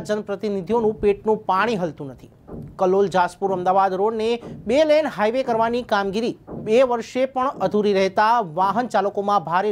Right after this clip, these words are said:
રોષની લાગણી ફેલાઈ છે. આ રોડથી જોડાયેલા પંદરથી વીસ જેટલા ગામોના રહીશોએ ઝડપથી રોડની કામગીરી પૂર્ણ કરવા માટે છેક મુખ્યમંત્રીને આવેદનપત્ર આપી રજૂઆત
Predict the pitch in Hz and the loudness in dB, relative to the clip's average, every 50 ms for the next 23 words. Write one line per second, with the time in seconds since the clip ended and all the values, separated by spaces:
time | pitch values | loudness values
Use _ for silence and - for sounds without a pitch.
0 | 175 180 185 180 - 196 185 175 170 156 156 175 170 - 165 139 131 131 120 - | -2 -4 -6 -8 -8 -6 -4 -2 -2 -2 -4 -6 -6 -6 -6 -4 -4 -6 -8 -12
1 | - - - - - - - - - - - - - 160 180 180 202 208 - - | -18 -20 -18 -18 -18 -18 -18 -20 -20 -20 -18 -4 -2 0 2 2 0 0 -2 -4
2 | 220 214 165 180 185 190 190 190 196 196 208 214 214 - _ _ _ _ 220 220 | -6 -6 -4 -2 0 0 2 2 4 4 4 2 0 -2 _ _ _ _ -2 -2
3 | 220 233 294 320 320 320 339 311 220 269 311 285 - - 269 254 262 269 254 240 | 0 2 2 2 2 -2 -6 -6 -6 -6 -6 -6 -6 -6 -6 -4 0 -2 -2 0
4 | 202 226 233 240 254 269 254 226 226 233 220 202 202 214 202 - 247 254 254 208 | 2 0 2 2 2 0 0 0 0 0 2 2 0 -2 -2 -2 -2 -2 -2 0
5 | 165 190 185 202 196 - 214 208 185 196 214 202 202 220 214 - 190 185 185 175 | -2 0 0 -2 -2 -2 -4 -2 0 0 0 0 -2 -4 -2 0 0 0 0 -2
6 | 180 196 208 202 - - 196 202 196 196 196 185 185 180 185 185 - 208 170 - | -4 -4 -4 -4 -4 -4 -2 -2 -2 -2 -2 -2 -2 0 -2 -2 -2 -4 -6 -8
7 | - - - - - - - - 277 311 269 247 220 220 220 220 285 277 254 240 | -10 -16 -20 -20 -20 -20 -4 -2 -2 0 0 0 0 0 0 0 0 0 0 0
8 | 233 - 240 254 262 262 220 190 190 202 190 220 185 220 214 202 202 214 226 - | -2 -2 -2 0 0 2 2 2 0 0 -2 -2 -2 -2 -4 -2 0 0 0 0
9 | - - 196 - - 233 175 180 165 160 196 208 190 170 | 0 0 -2 0 0 -4 -4 -2 0 2 2 2 2 0